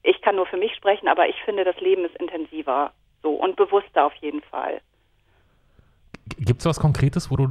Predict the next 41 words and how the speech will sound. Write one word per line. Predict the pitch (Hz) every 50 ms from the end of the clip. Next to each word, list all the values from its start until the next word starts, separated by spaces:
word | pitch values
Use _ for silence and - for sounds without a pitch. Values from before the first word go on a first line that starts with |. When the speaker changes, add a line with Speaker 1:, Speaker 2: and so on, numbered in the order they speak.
| 120 -
Speaker 2:
kannst | - 131 131 -
du |
uns | 139 -
ein | - 104
Beispiel | 92 90 101 - - - 147 139
nennen, | 139 139 143 160 165 135
wo | 117
du | 120
so | 113 117
ein | 120 123
Moment | 117 113 107 107 110 143 180 151 -
oder | 98 117 120 110
so | - 117
ein, | 113 107 - 101 107
irgendwas, | - 113 127 123 117 113 - -
was | 113 104 -
du | - 113 110
seitdem | 104 113 107 104 - 110 113 120
denkst, | 110 107 104 110 107 -
das | - 95 -
mache | 110 104 104 117
ich | 101
jetzt | 104 - -
anders | - 113 113 131 143 139 - -
oder | 101 110 107
das | 107 98
er-, | - - - - 98 -
er-, | - 110 101 -
erlebe | 107 101 98 98 110 123 123
ich | 107 135 123 101
anders? | - 131 139 165 196 - - - - _ - - _ _ - - - - - - - - _ _ -
Speaker 1:
Das | - 370 -
ist | 240 -
einfach | - 226 247 240 240 233
der | - 220 -
Umgang | - 269 269 247 233 240
mit | 233 -
der | - 220
Familie, | 220 - 226 220 233 254 262 247 202 160 147 147 - -
finde | 165 151 151 156
ich. | 151 156